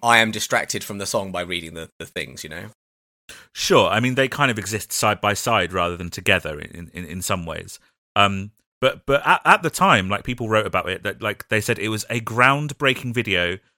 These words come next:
Speaker 2: that combines art house cinema sensibilities with pop music. It's one of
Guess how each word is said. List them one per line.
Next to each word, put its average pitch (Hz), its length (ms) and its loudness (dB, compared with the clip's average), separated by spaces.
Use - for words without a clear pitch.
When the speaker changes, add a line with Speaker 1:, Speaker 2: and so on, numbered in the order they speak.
Speaker 2:
that 95 120 -8
combines 104 460 0
art 113 280 0
house 107 180 -4
cinema 98 320 -2
sensibilities 92 640 -10
with 92 120 -12
pop - 180 -8
music. 82 420 -10
It's 104 200 -6
one 123 320 2
of 113 260 -2